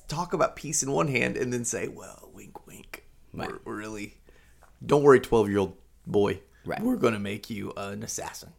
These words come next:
Speaker 1: You
Speaker 2: Right.
Speaker 1: know.
Speaker 2: I mean, and I don't even know. It's so funny. So a lot of this is very difficult, uh, because, you know, in our school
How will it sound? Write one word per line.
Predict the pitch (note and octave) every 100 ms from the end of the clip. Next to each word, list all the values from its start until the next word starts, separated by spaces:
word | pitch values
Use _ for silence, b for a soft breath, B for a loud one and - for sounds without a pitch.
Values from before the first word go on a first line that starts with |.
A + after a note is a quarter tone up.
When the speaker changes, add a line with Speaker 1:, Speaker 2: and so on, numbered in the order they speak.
| -
Speaker 1:
You | -
Speaker 2:
Right. | -
Speaker 1:
know. | - - - - B B B B B B B B B B B B B B B B B - - - - - b b b b
Speaker 2:
I | C3+
mean, | D#3 E3 E3
and | D#3 D#3 D3+ C3
I | D#3
don't | G3 G#3
even | F#3+ D#3+ C3+
know. | C#3 C#3 C#3 C3+ C3+ B2+ - - - - - B B
It's | C#3+ D3+
so | A#3
funny. | G#3 F#3+
So | E3+ F#3
a |
lot | E3 F3+
of | A3 D#3+
this | C#3+ C3+
is | A#2
very | A2+ A#2+ A2
difficult, | F2+ A2 G#2+ A2 G#2+ - - _
uh, | G#2 G2+ F#2+
because, | G2+ B2 B2+ G#2+ G2 - b b b b - - -
you | - F#3+ D#3+ C#3
know, | B2 A2+
in | A2 - A#2 A2+
our | A2 A#2 A#2
school | - B2 A#2